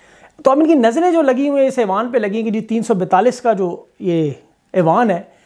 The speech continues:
इसमें से इन्होंने एक सौ सतहत्तर वोट लेने हैं किसी तरह। एक सौ सतहत्तर वोट लेकर बज़ाहिर ये जीत जाएंगे। लेकिन देखें, जिस तरह माजी में कितने बड़े-बड़े फैसले इमरान खान ने माइनॉरिटी में थोड़ी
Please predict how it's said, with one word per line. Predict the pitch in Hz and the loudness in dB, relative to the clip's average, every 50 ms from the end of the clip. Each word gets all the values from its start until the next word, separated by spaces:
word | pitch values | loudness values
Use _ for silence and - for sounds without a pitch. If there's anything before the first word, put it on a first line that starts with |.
| _ _ _ _ _ _ - | _ _ _ _ _ _ -2
इसमें | 285 277 - 339 330 | 0 0 2 0 0
से | 302 330 | 2 2
इन्होंने | 320 311 320 320 311 | 2 2 2 2 2
एक | 302 - | 0 0
सौ | 302 302 | -2 -4
सतहत्तर | - - - 233 208 - - 294 | -4 -2 0 -2 0 2 0 0
वोट | 277 226 220 226 247 226 208 | 0 0 0 0 0 0 -4
लेने | 202 175 156 156 165 | -8 -10 -10 -10 -10
हैं | 160 143 | -10 -12
किसी | 139 - - - 165 | -14 -16 -18 -20 -20
तरह। | 147 110 - _ _ _ _ _ _ _ _ _ _ _ _ _ _ _ _ _ _ _ - - | -20 -20 -20 _ _ _ _ _ _ _ _ _ _ _ _ _ _ _ _ _ _ _ -4 -2
एक | - 233 | -2 0
सौ | - 269 | 0 -2
सतहत्तर | 269 - - 226 226 320 285 | 0 0 0 0 2 2 0
वोट | 285 262 262 269 277 226 233 | 2 2 2 2 2 0 -2
लेकर | 214 220 226 226 240 240 233 226 226 | -2 -2 -2 -2 -2 -4 -4 -4 -6
बज़ाहिर | 185 175 180 185 202 214 226 208 | -10 -6 -2 0 0 0 0 -2
ये | 202 196 190 | -2 -4 -4
जीत | 156 151 175 175 156 | -6 -8 -10 -10 -10
जाएंगे। | 175 170 160 185 | -8 -8 -6 -4
लेकिन | 214 240 240 294 269 | -4 -2 -2 -2 -2
देखें, | 269 262 285 320 247 | -2 -2 -2 -2 -2
जिस | 254 - | -4 -4
तरह | - 285 277 269 277 - _ - | -2 -2 -2 -2 -4 -8 _ 2
माजी | 175 180 190 196 254 277 | 2 2 4 2 -2 -4
में | 294 285 | -4 -6
कितने | - 294 - 320 330 311 | -6 -6 -2 0 0 0
बड़े-बड़े | 240 190 214 240 240 247 240 233 | 2 2 2 2 2 0 0 -2
फैसले | - - 180 165 - - 196 180 175 180 - _ _ _ _ _ _ _ | -2 -4 -8 -8 -8 -6 -6 -8 -8 -10 -14 _ _ _ _ _ _ _
इमरान | - 190 190 190 202 226 | -2 0 2 2 2 0
खान | - 226 226 226 | 0 -2 -4 -2
ने | 226 226 | 0 0
माइनॉरिटी | 226 202 180 185 180 180 185 185 196 208 190 - 233 | 0 0 0 0 2 2 2 2 2 2 0 -4 -4
में | 220 214 202 | -4 -4 -4
थोड़ी | - - - 220 233 269 254 208 160 - | -2 0 0 2 2 2 0 -2 -2 -6